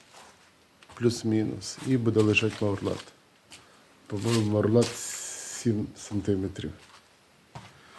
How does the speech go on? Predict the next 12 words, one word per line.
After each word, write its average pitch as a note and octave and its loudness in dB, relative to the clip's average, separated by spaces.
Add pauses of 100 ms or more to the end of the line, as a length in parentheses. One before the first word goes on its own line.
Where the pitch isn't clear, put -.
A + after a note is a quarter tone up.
(1400)
Коротше, C#3+ 8
таке, C#3 4
не D3+ 12
хотілося D#3 4
вже C3+ 10
було, C3 6
так C3+ 8
вже C3+ 4
втомилися B2+ 6
від A2+ -2
цього A#2+ 6
саману. C3 6